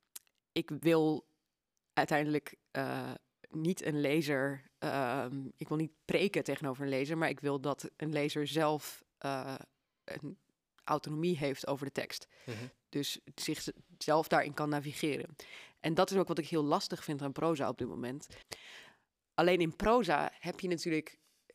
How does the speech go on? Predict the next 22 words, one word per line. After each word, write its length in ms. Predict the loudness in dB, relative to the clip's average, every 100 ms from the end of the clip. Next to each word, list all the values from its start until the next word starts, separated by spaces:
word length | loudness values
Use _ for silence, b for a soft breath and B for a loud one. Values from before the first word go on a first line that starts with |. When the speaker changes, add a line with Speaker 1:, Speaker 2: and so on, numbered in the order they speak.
| _
Speaker 1:
is 180 | -4 -2
Speaker 2:
Mhm. 100 | -4 -6
Speaker 1:
de 180 | -4 -2
verteller 540 | 0 2 4 4 4 2
echt 240 | -2 0
degene 520 | -2 0 0 0 -2
die, 440 | -2 -4 -4 -6 -6
ehm, 560 | -2 0 2 0 -2 -4 -8 -18 B B B B _ _ _ _ _ _ _
de 220 | -6 -2 0
volledige 460 | 2 4 2 0
controle 460 | -4 -4 0 2 2
heeft 240 | 0 -2
over 160 | -4 -2
de 60 |
wereld 500 | 0 2 2 0 -4 -16 _ _ _ -6
en 280 | 0 2 2
de 100 | 4
lezer 640 | 4 4 4 4 4 2 _ _ _ _ _ _ _ 0
aspecten 520 | 0 2 -2 0 0
van 140 | 2
die 140 | 2 4
wereld 500 | 2 4 2 0